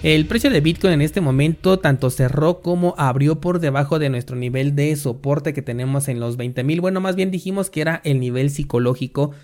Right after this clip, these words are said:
porque el de soporte lo íbamos a bajar ya aquí a los dieciocho ochocientos o prácticamente a los diecinueve. Así que la apertura y cierre fueron por debajo del nivel, eh, psicológico de los veinte mil.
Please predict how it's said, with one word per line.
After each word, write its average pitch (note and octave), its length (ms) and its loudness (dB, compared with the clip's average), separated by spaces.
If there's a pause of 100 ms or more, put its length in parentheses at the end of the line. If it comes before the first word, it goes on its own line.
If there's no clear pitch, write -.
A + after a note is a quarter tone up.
(140)
porque F#3+ 240 -2
el F#3 60 0
de D#3+ 100 0
soporte C#3+ 400 -2
lo C3+ 100 0
íbamos C#3+ 280 0
a A2 80 -8
bajar B2 280 -6
ya C3 220 -4
aquí B2+ 400 -6
a - 120 -8
los C3+ 200 0
dieciocho B2+ 480 -6
ochocientos C3+ 600 -2
o A#2 80 -8
prácticamente C3 580 -4
a B2+ 60 -2
los A#2+ 120 -4
diecinueve. D3 800 -4
Así E3 220 -2
que F#3 100 2
la D3+ 100 2
apertura D3+ 420 0
y - 20 2
cierre E3 320 2
fueron D#3+ 300 0
por F3 240 0
debajo D3 560 0
del D3+ 280 0
nivel, C#3+ 380 0
eh, C3 180 -2
psicológico C#3 640 0
de B2+ 100 0
los B2 180 0
veinte B2+ 260 -2
mil. D#3+ 240 2